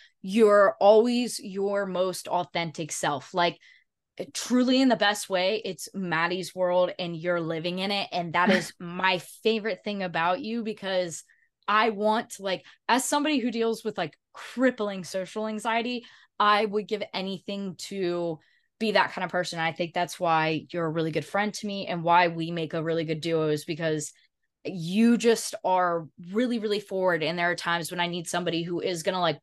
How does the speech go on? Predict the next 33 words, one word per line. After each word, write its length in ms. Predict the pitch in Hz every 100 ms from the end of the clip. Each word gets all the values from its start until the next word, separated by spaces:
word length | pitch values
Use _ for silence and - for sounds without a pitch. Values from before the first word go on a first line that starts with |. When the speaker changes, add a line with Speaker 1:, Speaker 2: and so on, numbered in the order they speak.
| -
Speaker 1:
bust 300 | 170 - 170
down 200 | 160 160
the 100 | 151
door 220 | 151 151
for 160 | -
me. 220 | 139 - -
So 400 | - 175 156 147 - - _ _
that 160 | - 190
is 300 | 196 151 139
Speaker 2:
Aw, 260 | 135 135 139
Speaker 1:
definitely 360 | 175 208 202
my 120 | 196
Speaker 2:
I 40 | 190
Speaker 1:
favorite 240 | 190 180
Speaker 2:
love 80 | -
Speaker 1:
thing 120 | 180
about 280 | 170 165 143
Speaker 2:
that. 60 | 160
Speaker 1:
you. 260 | 156 160
You're, 280 | 160 175 180
like, 340 | 180 170 156 - _ _ _ _ _
you're 180 | 196 208 208
Speaker 2:
We're, 140 | 208
Speaker 1:
so 60 | 214
Speaker 2:
like, 200 | 254 254
the 80 | - -
Speaker 1:
Scorpion 500 | - - - 214 233 208
Speaker 2:
yin 80 | 214
and 200 | 220 208
Speaker 1:
energy. 180 | 202 196
Speaker 2:
yang. 640 | 175 165 160 151 147 143 _ _
Speaker 1:
Yes. 400 | - 254 302 262 220
Speaker 2:
Mine 640 | 208 220 247 285 330 330